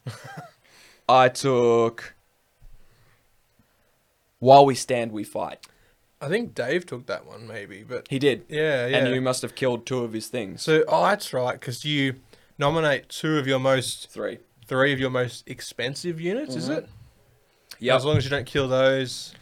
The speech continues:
Speaker 2: Yeah. You get
Speaker 1: you get points. So, like, if I, if I was to kill three of his most expensive things, I d-, I deny him points there.
Speaker 2: Correct.
Speaker 1: Is that right?
Speaker 2: Yeah, at the end of
Speaker 1: Yeah.
Speaker 2: the game, he gets five points for each one of those units
Speaker 1: Yeah.
Speaker 2: left alive.
Speaker 1: Yeah.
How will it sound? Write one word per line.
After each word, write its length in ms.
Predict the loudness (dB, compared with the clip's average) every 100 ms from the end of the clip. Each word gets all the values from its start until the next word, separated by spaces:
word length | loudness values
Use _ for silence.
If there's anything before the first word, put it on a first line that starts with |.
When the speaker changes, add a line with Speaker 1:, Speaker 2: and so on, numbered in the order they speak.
| -20 _ -4
Speaker 2:
Yeah. 180 | -4 -4 _ _ -14
You 120 | 0
get 160 | 2 4
Speaker 1:
you 80 | 2
get 140 | -2
points. 300 | -2 -4 -2
So, 200 | 0 2
like, 200 | 4 2
if 120 | 2 4
I, 180 | 4
if 160 | 4 2
I 80 | 4
was 180 | 4 -2
to 60 |
kill 340 | -4 -2 -2 -4 -14 -20 -14 -14 -14 -20 -20 -4
three 240 | 0 2
of 60 | 0
his 160 | -2
most 160 | -2 -4
expensive 360 | -6 -8 -10 -6
things, 380 | -6 -6 -8 -14
I 40 |
d-, 140 | -12 -6
I 80 | -6
deny 440 | -4 -4 -2 -2
him 200 | -4 -6
points 300 | -8 -10 -10
there. 240 | -16 -16 -20 -2
Speaker 2:
Correct. 280 | 4 4 4
Speaker 1:
Is 40 |
that 100 | -2
right? 280 | 0 -2 2
Speaker 2:
Yeah, 160 | 4 4
at 100 | 4
the 80 | 0
end 120 | 0
of 40 |
Speaker 1:
Yeah. 60 | 0
Speaker 2:
the 40 |
game, 240 | 0 -2 -4
he 200 | -4 0
gets 220 | 0 -2
five 280 | -2 -2 -2
points 320 | -6 -6 -8
for 120 | -10 -8
each 240 | -8 -8
one 80 | -8
of 40 |
those 240 | -6 -8 -8
units 320 | -8 -8 -4
Speaker 1:
Yeah. 140 | -2 0
Speaker 2:
left 240 | 0 -2
alive. 480 | -6 -4 -6 -8 -10
Speaker 1:
Yeah. 220 | -8 -8